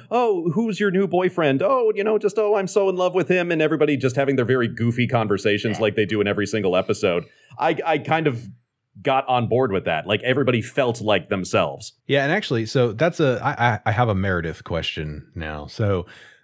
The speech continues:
Speaker 3: if you, if you, I'm assuming you saw at least some of the gameplay for, like, the battles and stuff. So the, the special abilities that the different sailors have in this game, for, for the ones that you did see,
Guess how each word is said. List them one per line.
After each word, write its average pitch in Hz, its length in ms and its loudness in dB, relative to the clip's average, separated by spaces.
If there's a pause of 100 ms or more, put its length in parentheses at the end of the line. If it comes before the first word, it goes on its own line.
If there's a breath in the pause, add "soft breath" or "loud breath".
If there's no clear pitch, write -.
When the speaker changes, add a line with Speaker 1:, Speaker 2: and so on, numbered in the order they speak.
(140)
Speaker 3:
if 120 180 0
you, 143 300 2
if 123 180 -6
you, 127 220 -2
I'm 120 120 0
assuming 202 360 0
you 135 100 2
saw 127 300 0
at 120 60 0
least 113 280 -4
some 127 220 -2
of 98 220 -6
the 98 120 -2
gameplay 92 560 -2
for, 95 100 -4
like, 90 180 -2
the - 60 -8
battles 87 440 0
and 87 100 -6
stuff. 87 240 -4
So 135 380 2
the, 117 320 2
the 110 160 -2
special 165 640 2
abilities 101 600 2
that 90 140 -4
the 95 100 -4
different 90 320 -4
sailors 85 360 -4
have 87 340 2
in 85 140 -4
this 82 160 -4
game, 82 380 0
for, 123 220 -2
for 151 180 -2
the 151 80 2
ones 143 240 0
that 135 100 0
you 110 140 -4
did 98 180 -4
see, 95 300 -4